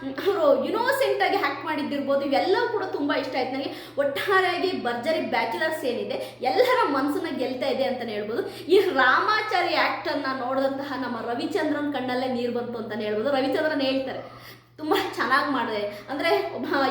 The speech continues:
ಇನ್ನೋಸೆಂಟ್ ಗೈ ತರ, ಒಬ್ಬ ಪೆದ್ದನ್ ತರ ಮಾಡೋದು ಅಷ್ಟು ಈಸಿ ಅಲ್ಲ. But ದ್ರೋಣ್ ಪ್ರತಾಪ್, ನೀನ್ ತುಂಬಾ ಚೆನ್ನಾಗಿ ಮಾಡಿದೆ, ನಿನ್ನಲ್ಲಿ ಒಂದು ಕಲೆ ಇದೆ, ಆ ಕಲೆ ನಮ್ಮ ಚಿತ್ರರಂಗಕ್ಕೆ ಉಪಯೋಗ ಆಗ್ಬೇಕು, ನೀನು ನಿನ್ ಮುಂದೆ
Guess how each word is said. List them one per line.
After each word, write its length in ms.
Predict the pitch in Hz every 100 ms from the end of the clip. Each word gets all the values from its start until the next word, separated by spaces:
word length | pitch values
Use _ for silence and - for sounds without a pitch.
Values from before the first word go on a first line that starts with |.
| 262
ಇನ್ನೋಸೆಂಟ್ 640 | 294 381 415 - - 311
ಗೈ 220 | 254 247
ತರ, 100 | 254 262
ಒಬ್ಬ 120 | 247
ಪೆದ್ದನ್ 520 | 254 277 269 233 370
ತರ 100 | 370 311
ಮಾಡೋದು 380 | 277 240 240 240
ಅಷ್ಟು 220 | - 247
ಈಸಿ 340 | 269 294 277
ಅಲ್ಲ. 160 | 262 226 277 - -
But 240 | 277 294 -
ದ್ರೋಣ್ 300 | 269 349 339
ಪ್ರತಾಪ್, 380 | 302 294 311
ನೀನ್ 220 | 285 277 269
ತುಂಬಾ 340 | 285 339 370
ಚೆನ್ನಾಗಿ 400 | 339 240 277 277
ಮಾಡಿದೆ, 260 | 240 226 269 269 -
ನಿನ್ನಲ್ಲಿ 600 | 269 311 392 415 392 381
ಒಂದು 200 | 349 269
ಕಲೆ 500 | 269 - 262 294 349
ಇದೆ, 380 | 320 233 262 262
ಆ 300 | 262 247 339
ಕಲೆ 340 | 415 330 302
ನಮ್ಮ 240 | 349 247 262
ಚಿತ್ರರಂಗಕ್ಕೆ 680 | 277 277 269 277 269 269 240
ಉಪಯೋಗ 340 | 285 277 262
ಆಗ್ಬೇಕು, 380 | 233 233 226 370
ನೀನು 300 | 285 330 403
ನಿನ್ 220 | 302 269
ಮುಂದೆ 400 | 285 311 - -